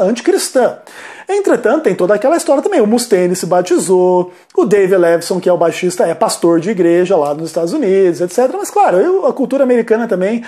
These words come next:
ela lida melhor com algumas dessas coisas e tal. Ah, mas, mas veja, ah, a, a transição da gente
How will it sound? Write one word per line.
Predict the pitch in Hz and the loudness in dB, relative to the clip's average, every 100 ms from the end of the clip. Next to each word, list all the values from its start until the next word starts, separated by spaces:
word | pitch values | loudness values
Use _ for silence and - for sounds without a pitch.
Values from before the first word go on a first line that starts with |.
| - - - - _ | -16 -20 -20 -20 _
ela | 185 196 | 2 2
lida | 180 190 240 202 208 | 2 2 2 2 0
melhor | 196 180 175 185 190 185 | 2 2 2 2 2 0
com | 180 | 0
algumas | 165 156 185 156 | -2 -2 -4 -2
dessas | 165 170 - | -2 -4 -8
coisas | 160 165 165 143 | -2 -2 -2 -8
e | |
tal. | 143 151 160 _ _ _ _ _ _ _ _ - - - - | -12 -12 -14 _ _ _ _ _ _ _ _ -20 -20 -20 -6
Ah, | 180 175 175 175 175 | 0 2 2 2 0
mas, | 180 247 277 | 0 0 2
mas | 240 285 165 | 2 0 2
veja, | 185 131 123 147 _ _ - _ _ | 0 0 -4 -16 _ _ -20 _ _
ah, | 175 175 170 - | -2 0 -2 -4
a, | 208 240 | -2 -2
a | 196 | 0
transição | - 359 240 277 - 262 370 359 226 | 0 0 2 0 0 2 2 2 2
da | 185 | 0
gente | 147 196 220 - 175 127 | 0 -2 -2 -4 -8 -10